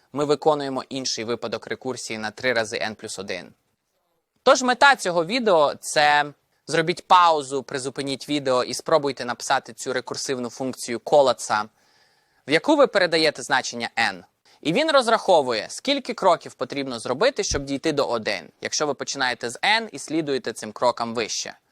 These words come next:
Якщо n дорівнює один, це займає нуль кроків, правильно.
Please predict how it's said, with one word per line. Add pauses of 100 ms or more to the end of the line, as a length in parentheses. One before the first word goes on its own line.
(200)
Якщо
n
дорівнює
один,
це
займає
нуль
кроків,
правильно.